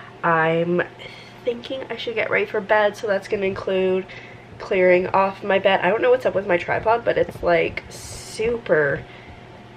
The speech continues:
wiggly right now, and it shouldn't be because it's super tight as well. Like, it's tightened to the max, so I don't know why it's doing that, but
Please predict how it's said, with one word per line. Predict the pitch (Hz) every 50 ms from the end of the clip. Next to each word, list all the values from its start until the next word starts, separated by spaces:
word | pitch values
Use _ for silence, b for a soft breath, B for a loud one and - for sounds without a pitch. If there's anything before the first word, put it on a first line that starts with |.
| - - 180 -
wiggly | 180 175 170 180 160 156 127 104
right | 117 104 - 180 - -
now, | 190 185 175
and | 175 160
it | - -
shouldn't | - - - 233 131
be | 117 113 107
because | - 185 - 202 185 180
it's | 185 - -
super | - - - 233 226 214 175
tight | 175 - 214 180 - - - -
as | - 175 170 -
well. | - 160 160 156 139 - 87 101
Like, | - 123 165 - -
it's | 170 175 - -
tightened | - - 214 214 208 190 180 156 165 175 - - - -
to | - -
the | - 175
max, | 160 160 160 156 143 - - - - -
so | - 185 165
I | 165
don't | 170 185 180 160 -
know | 180 180 175
why | 165 156 151 151
it's | 151 143 - - - -
doing | - 160 156 165 175 247
that, | 262 285 302 - -
but | - 190 165 -